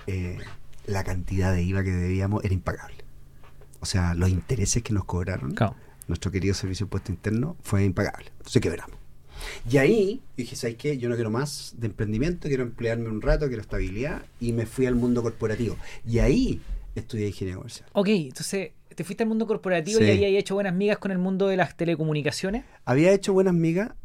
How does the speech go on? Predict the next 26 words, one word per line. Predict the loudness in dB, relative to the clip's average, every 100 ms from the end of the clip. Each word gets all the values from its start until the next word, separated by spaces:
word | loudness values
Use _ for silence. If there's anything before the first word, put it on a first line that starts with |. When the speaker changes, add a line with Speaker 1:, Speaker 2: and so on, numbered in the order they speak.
| -8
Speaker 2:
Pequeño. | -8 -10 -8 -4 -4 -4 -8 -10 -10 -8 -4 -2
Speaker 1:
Ah, | -2 -4 -12 -12
gracias. | -12 -12 -12 -10 -2
Em, | 2 4 2 0 6
Speaker 2:
Había | 8 8
hecho | 8
buenas | 6 6
migas | 4 4
con | 2 2
el |
mundo | 2 4
de | 4
telecomunicaciones | 2 2 0 0 0 2 4
Speaker 1:
Sí, |
Speaker 2:
y | 4
Speaker 1:
po. |
Speaker 2:
por | 2
eso | 2 -2
entraste | -4 -2 2
a |
trabajar | 4 4 2 0
Speaker 1:
Sí. | 0
Speaker 2:
directo | 4 4 6 8
a |
Telmex. | 8 6 2 -4 -8
Speaker 1:
Sí. | -6 -4 -4